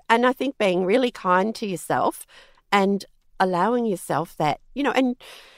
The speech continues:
you'll talk to your friends at work about your baby and they probably haven't even got children, but it's okay.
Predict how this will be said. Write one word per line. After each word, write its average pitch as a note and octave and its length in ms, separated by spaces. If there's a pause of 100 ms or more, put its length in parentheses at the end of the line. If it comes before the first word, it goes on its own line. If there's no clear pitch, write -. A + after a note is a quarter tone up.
(240)
you'll B3 180
talk - 360
to - 100
your F3+ 100
friends F3 480
at - 140
work F3+ 340
about E3+ 300
your F#3 100
baby F#3 460
and F3 100
they G#3+ 100
probably - 340
haven't F#3 240
even D#3 220
got F3 280
children, - 600 (240)
but D4+ 100
it's D#4+ 160
okay. D4 800